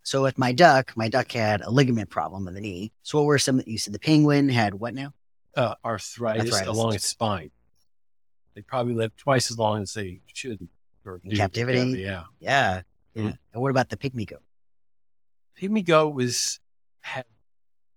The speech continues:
Speaker 2: an undiagnosed neurologic issue. It was found with, uh, a zip tie around one of its back legs.
Speaker 1: No.
Speaker 2: That probably did some nerve damage.
Speaker 1: Yeah.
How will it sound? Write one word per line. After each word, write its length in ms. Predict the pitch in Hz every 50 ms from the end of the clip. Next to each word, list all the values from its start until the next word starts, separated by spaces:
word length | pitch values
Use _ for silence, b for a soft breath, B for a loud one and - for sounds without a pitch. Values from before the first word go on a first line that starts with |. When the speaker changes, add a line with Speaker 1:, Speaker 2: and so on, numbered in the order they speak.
| _ _ _ _ _ _ _ _ -
Speaker 2:
an 100 | 110 107 -
undiagnosed 800 | 139 139 143 139 143 139 131 127 120 120 120 117 113 - - -
neurologic 640 | 123 120 117 113 110 110 113 110 107 107 107 107 101 _ _ _ _ _
issue. 540 | - 113 98 - - - 98 90 87 87 87 - _ _ -
It 60 | 113
was 160 | 110 110 107 -
found 380 | - - 139 135 131 127 117
with, 180 | 104 95 - -
uh, 300 | 107 101 95 92 95 110 _ -
a 80 | - 113
zip 220 | 101 113 135 - _
tie 220 | - - 120 110 104
around 260 | 95 101 101 101 98
one 100 | 104 104
of 100 | 101 92
its 120 | 92 -
back 220 | - - 95 87 - -
legs. 440 | 98 95 90 78 - - - - 113
Speaker 1:
No. 580 | 117 113 104 95 85 85 87 80 80 85 80 - _
Speaker 2:
That 140 | - 101 -
probably 220 | - 110 107 104 101
did 160 | 104 95 -
some 160 | - 98 92
nerve 260 | 95 98 92 90 90
damage. 160 | - 82 78 _ _ _ _ _ _ _ _
Speaker 1:
Yeah. 260 | - 107 98 85 82